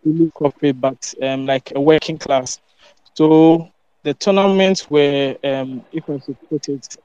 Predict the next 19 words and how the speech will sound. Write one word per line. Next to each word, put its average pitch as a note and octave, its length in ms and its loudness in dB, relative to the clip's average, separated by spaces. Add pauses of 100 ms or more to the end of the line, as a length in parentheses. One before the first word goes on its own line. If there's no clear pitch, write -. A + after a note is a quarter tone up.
(120)
a C#3 80 -4
form E3 320 0
of C3+ 180 -2
escape D3 480 -6
from C3+ 320 -6 (480)
the C#3 100 -16
normal D#3 520 2
hustle C#3+ 380 0
and C3+ 180 -2
bustle C#3+ 380 -2
of C3+ 180 -2
everyday C3+ 600 -6 (420)
routine, C3+ 540 -8 (120)
just D3+ 220 -2
to D3 100 -6
have C#3+ 280 0 (240)
that C3+ 200 -4
sense C#3 340 -8
of - 360 -16